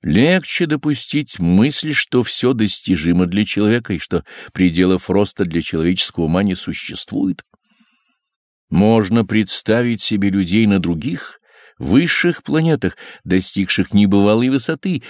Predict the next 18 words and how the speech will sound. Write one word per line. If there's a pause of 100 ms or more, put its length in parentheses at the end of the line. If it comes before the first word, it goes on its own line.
(140)
и
раскрытия
всех
возможностей
существа
человека, (680)
или
представить
нашу
планету
через
миллионы
лет (1080)
и
ступень
развития
её
человечества.